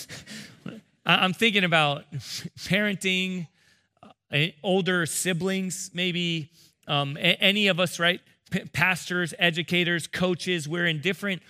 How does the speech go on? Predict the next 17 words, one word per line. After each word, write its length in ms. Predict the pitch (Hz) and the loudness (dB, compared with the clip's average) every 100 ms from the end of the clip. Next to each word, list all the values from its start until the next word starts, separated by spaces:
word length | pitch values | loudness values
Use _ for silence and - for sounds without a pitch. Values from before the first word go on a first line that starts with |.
| - - | -18 -6
roles 500 | 139 190 175 170 151 | 0 4 4 2 -2
where 140 | 165 | -2
we 120 | 156 | 0
influence 840 | 156 220 202 196 - 180 175 160 - | -2 0 2 0 -2 -2 0 -2 -2
others 420 | 185 180 160 147 | -2 0 0 0
and, 160 | 156 131 - - | -2 -4 -10 0
and, 200 | 175 170 | 2 2
and, 300 | - 170 160 - | 2 0 0 -2
and 180 | 165 | 0
sometimes 840 | - - 214 233 175 160 151 135 - | 0 2 0 0 2 2 2 -4 -8
choices, 680 | - 190 208 - 139 127 165 | -2 0 2 0 -2 -2 -4
even 220 | 185 180 | -4 -4
as 160 | 170 | -6
we'll 100 | 160 | -6
see 240 | 151 185 175 | -6 -2 -2
here, 200 | 165 156 | 0 0
that, 200 | 143 | 0